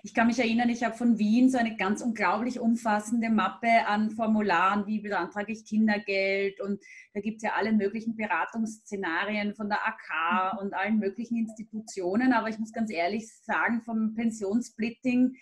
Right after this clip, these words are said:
Speaker 1: habe ich nicht wirklich was gehört, beziehungsweise auch keine Informationen erhalten. Also das ist irgendwo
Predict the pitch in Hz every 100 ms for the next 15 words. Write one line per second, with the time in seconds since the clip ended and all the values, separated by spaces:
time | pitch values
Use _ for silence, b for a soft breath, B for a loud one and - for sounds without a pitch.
0 | B B B 190 202 240 233 226 226 226
1 | 226 233 220 - 196 196 196 - 175 175
2 | - 196 208 196 208 - 202 220 208 202
3 | 208 131 - 208 202 190 180 190 185 -
4 | 160 160 165 165 185 160 160 _ 185 175
5 | 175 180 175 175 b b b 202 202 214
6 | - 233 233 202 214 214 220